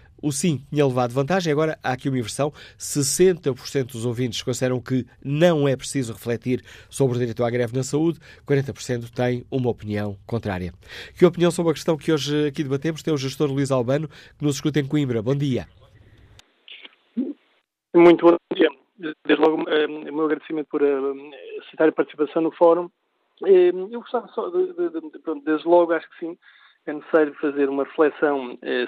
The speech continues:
Speaker 2: sobre o direito à greve, não só na saúde, eh, mas o direito à greve em termos gerais. Eh, não, este não é um problema que se põe só neste, neste setor. Ehm, e, e, e, portanto, não, não, não, não, não, uma das reflexões que eu deixaria,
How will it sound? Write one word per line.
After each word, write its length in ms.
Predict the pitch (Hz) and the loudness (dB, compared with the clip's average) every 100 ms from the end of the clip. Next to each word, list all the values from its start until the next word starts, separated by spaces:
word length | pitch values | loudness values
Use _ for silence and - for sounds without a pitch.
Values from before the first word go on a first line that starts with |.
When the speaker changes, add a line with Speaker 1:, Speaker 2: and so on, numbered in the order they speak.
| - | -2
Speaker 2:
sobre 200 | 147 143 | -2 0
o 40 | |
direito 200 | 147 143 147 | 2 4 2
à 20 | |
greve, 300 | 135 139 131 160 | 2 -2 -4 -2
não 140 | 226 | -2
só 160 | - 165 | 0 0
na 120 | 151 - | -2 -8
saúde, 340 | 131 131 139 - | -12 -12 -16 -18
eh, 180 | - - | -12 -12
mas 240 | 135 147 135 | -6 -6 -6
o 480 | - - - - | -12 -18 -18 -10
direito 220 | 156 147 151 | -4 0 2
à 40 | |
greve 360 | 139 143 135 135 | 4 2 0 -6
em 80 | |
termos 260 | 135 135 135 | -4 -8 -6
gerais. 360 | 139 131 123 - - - | -4 -4 -4 -10 -14 -14
Eh, 200 | 120 120 135 | -14 -12 -6
não, 400 | 135 135 139 135 | -4 -2 -2 -4
este 120 | - - 165 | -4 -4 2
não 120 | 147 | 4
é 20 | |
um 60 | 135 | 4
problema 220 | 151 143 | 4 0
que 60 | - | 0
se 80 | - | 0
põe 120 | 143 | 0
só 240 | - 147 | 2 0
neste, 340 | 135 131 - - | 0 -4 -10 -10
neste 200 | 135 123 | -8 -4
setor. 440 | 147 135 143 143 - - - - - _ | -4 0 0 0 -4 -20 -18 -18 -20 _
Ehm, 600 | 170 160 160 170 170 175 175 | 6 6 4 -2 -14 -18 -18
e, 60 | |
e, 840 | 143 165 165 151 113 151 139 151 160 | -16 -14 -12 -14 -12 -12 -8 -8 -8
e, 40 | |
portanto, 420 | 160 - 156 151 170 | -10 2 2 4 0
não, 160 | 165 | 0
não, 220 | 170 165 | 2 0
não, 360 | 165 165 160 156 | 0 -2 -4 -4
não, 260 | 156 156 156 | -6 -8 -8
não, 260 | 156 160 | -8 -8
uma 240 | 170 180 170 | -4 2 2
das 120 | 165 | 2
reflexões 520 | - 180 - 160 127 | 0 -2 -2 -6 -8
que 100 | - | -10
eu 60 | 147 | -8
deixaria, 540 | 139 - 147 156 160 | -8 -8 -6 -2 -4